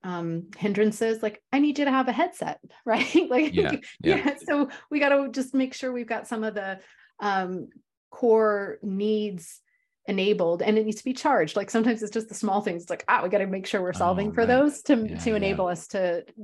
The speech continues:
Speaker 1: then reap the beautiful benefits of these types of, um, opportunities."
Speaker 2: And,
Speaker 1: And
Speaker 2: and
Speaker 1: I'll also say just one other thing. I don't know if
Speaker 2: Yeah.
Speaker 1: you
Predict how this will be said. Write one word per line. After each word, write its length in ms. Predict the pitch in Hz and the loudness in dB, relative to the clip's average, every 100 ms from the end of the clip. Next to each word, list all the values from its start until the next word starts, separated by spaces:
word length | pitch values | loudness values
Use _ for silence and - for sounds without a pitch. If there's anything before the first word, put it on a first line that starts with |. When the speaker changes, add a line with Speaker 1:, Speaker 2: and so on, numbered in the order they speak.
| 185 | -16
Speaker 1:
then 520 | 214 208 208 196 185 170 | -4 2 2 2 -2 -4
reap 380 | 180 220 220 - | -2 -2 -4 -6
the 200 | 190 185 | -6 -4
beautiful 420 | 180 175 165 170 | -6 -6 -4 -4
benefits 640 | 160 156 165 147 - - | -4 -6 -6 -10 -10 -4
of 360 | 160 160 156 - _ _ _ _ _ - | -2 -2 -6 -12 _ _ _ _ _ -10
these 300 | 185 180 156 | -4 -2 -2
types 300 | 175 151 - | -4 -8 -6
of, 280 | 156 151 - _ - | -6 -6 -12 _ -16
um, 260 | 143 147 - | -14 -14 -12
opportunities." 760 | 156 - - 139 - - - - _ - - | -10 -12 -14 -16 -16 -16 -18 -20 _ -20 -10
Speaker 2:
And, 140 | 196 | -6
Speaker 1:
And 120 | 185 247 | 0 4
Speaker 2:
and 80 | |
Speaker 1:
I'll 140 | 269 - | 4 2
also 280 | 294 302 339 | 0 0 -2
say 300 | - 269 240 | 0 0 0
just 260 | 233 220 - | -2 -4 -2
one 140 | 240 | -2
other 160 | 233 220 | -2 -4
thing. 240 | 240 214 | -4 -6
I 80 | 190 | -4
don't 100 | 233 | -2
know 80 | 160 | -2
if 100 | |
Speaker 2:
Yeah. 0 | |
Speaker 1:
you 60 | 196 | -2